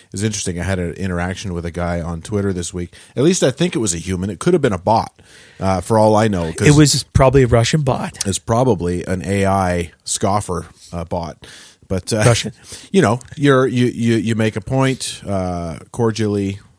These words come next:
Speaker 1: with respect and all this, and you get, you get a snarky response, and, and you're like, "Okay, I, I'll respond to that." And then after one or two more, you're like, "Okay, th-, this person's just not interested
Speaker 2: Yeah.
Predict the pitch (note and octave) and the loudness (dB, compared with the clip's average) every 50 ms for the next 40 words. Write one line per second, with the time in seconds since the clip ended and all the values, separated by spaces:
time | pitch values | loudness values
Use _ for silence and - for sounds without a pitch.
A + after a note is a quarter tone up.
0 | _ - - - G2 F2+ - - F#2+ - - - G#2 G2 G2 - - G2+ F#2+ F#2 | _ -16 -10 -10 -10 -8 -8 -10 -12 -8 -6 -4 -4 -4 -4 -6 -8 -6 -6 -6
1 | F#2 F#2 F#2 F2+ - - F#2 F2+ F2 F2 F2+ F#2 F2+ - _ _ - _ _ _ | -4 -4 -6 -6 -6 -8 -8 -8 -6 -6 -6 -6 -6 -8 _ _ -20 _ _ _
2 | _ _ - E2+ F#2+ G2 F#2+ F#2 F2 - - - G#2+ G2 F#2+ F#2 - G2 E2 E2 | _ _ -12 -10 -8 -6 -6 -6 -6 -8 -8 -6 -6 -6 -6 -6 -6 -8 -10 -10
3 | E2 - - F2+ F2 F2 E2 - - D#2+ D2+ D2 - _ - - - _ _ - | -10 -10 -10 -10 -10 -10 -12 -12 -14 -14 -16 -16 -18 _ -20 -20 -20 _ _ -14
4 | F#2 F#2 F#2+ F#2 F#2+ - A2 B2 B2 B2 B2+ C3 A#2+ - - G#2 G2 F#2 F#2 F#2 | -10 -10 -10 -10 -10 -10 -8 -8 -6 -6 -6 -6 -8 -10 -8 -6 -4 -4 -4 -4
5 | F#2 F#2 F#2 F#2+ F#2 E2+ E2+ F2+ G2 G2 G2 G#2 G2+ - - B2+ B2 A#2+ A2+ G#2 | -4 -4 -6 -6 -6 -8 -8 -8 -8 -8 -8 -8 -8 -6 -4 -4 -2 -2 -2 -2
6 | F#2 G2 G2 G2 G2 G2 G2 G2 G2+ A2+ A2+ A2 A2 A2 G#2+ G2+ - G#2+ G2+ F#2 | 0 0 0 0 0 0 -2 -2 -2 -2 -2 0 0 -2 -2 -2 -4 -4 -4 -2
7 | G#2 A2 G#2 G2+ F#2 - A2+ G#2 G2+ G2 F#2+ F#2 F#2 - - - G2 E2+ G#2+ A#2+ | -2 -2 -2 -4 -4 -4 -2 -2 0 0 -2 -2 -4 -8 -10 -10 -10 -8 -8 -8
8 | C#3 D3+ D#3 D3 - F#3+ F3+ D#3 D3+ B2+ G#2+ G#2+ B2 A2+ A2 A#2 A2 A2+ A#2 - | -6 -6 -4 0 2 2 2 2 0 -2 -2 -2 -2 -2 0 2 2 0 0 -2
9 | - F#2+ G2 G2 - C3+ C3 - - C3+ D3+ F3 - _ - C#3+ C3 A#2+ A2 | -4 -6 -6 -6 -6 -6 -6 -4 -2 -2 -4 -4 -6 _ 0 0 2 2 0